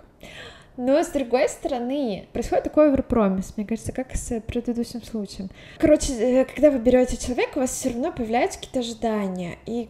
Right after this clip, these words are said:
вот если они не выполняются, происходит разочарование.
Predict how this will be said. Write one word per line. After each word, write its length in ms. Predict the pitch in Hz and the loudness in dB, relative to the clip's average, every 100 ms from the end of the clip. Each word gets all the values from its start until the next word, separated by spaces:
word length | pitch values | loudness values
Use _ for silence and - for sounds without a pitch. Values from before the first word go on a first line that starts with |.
| - | -10
вот 200 | - 233 | -10 -6
если 220 | 247 254 | -6 -6
они 600 | 262 254 254 247 240 233 - _ | -6 -4 -4 -4 -4 -6 -12 _
не 520 | 233 240 247 240 240 226 214 | -12 -8 -6 -6 -8 -10 -12
выполняются, 800 | 240 247 240 370 554 - - - - | -10 -8 -8 -6 -8 -8 -16 -16 -14
происходит 340 | 247 320 339 | -6 -6 -4
разочарование. 840 | 277 254 - 254 240 226 190 190 | -6 -8 -10 -10 -6 -6 -6 -10